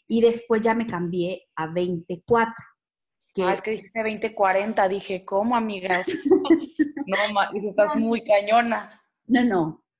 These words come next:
Speaker 1: veinte cuatro,
Speaker 2: Ah. Ah,
Speaker 1: ayuno
Speaker 2: ok.
Speaker 1: por veinte horas. De hecho, lo recomendado es que no ayunen más de cuarenta y ocho horas. Hay gente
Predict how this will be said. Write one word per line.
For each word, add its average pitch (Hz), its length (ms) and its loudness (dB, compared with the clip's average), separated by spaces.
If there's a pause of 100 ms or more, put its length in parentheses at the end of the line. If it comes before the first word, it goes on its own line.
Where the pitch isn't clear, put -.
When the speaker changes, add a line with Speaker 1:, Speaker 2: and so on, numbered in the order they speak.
(100)
Speaker 1:
veinte 233 420 2 (100)
cuatro, 220 600 -4 (300)
Speaker 2:
Ah. 220 80 4
Ah, - 40 4
Speaker 1:
ayuno 277 540 -2 (120)
Speaker 2:
ok. - 80 -20
Speaker 1:
por 214 180 -2
veinte 247 380 0
horas. 226 360 4
De 254 60 4
hecho, 269 200 0
lo 381 140 2
recomendado 202 840 0
es 214 200 -6
que 202 120 -2
no 226 300 2
ayunen 202 760 -2
más 214 440 0
de 349 120 -6
cuarenta 180 320 -6
y 151 80 -10
ocho 147 220 -18
horas. 139 260 -20
Hay 214 200 0
gente 247 720 -4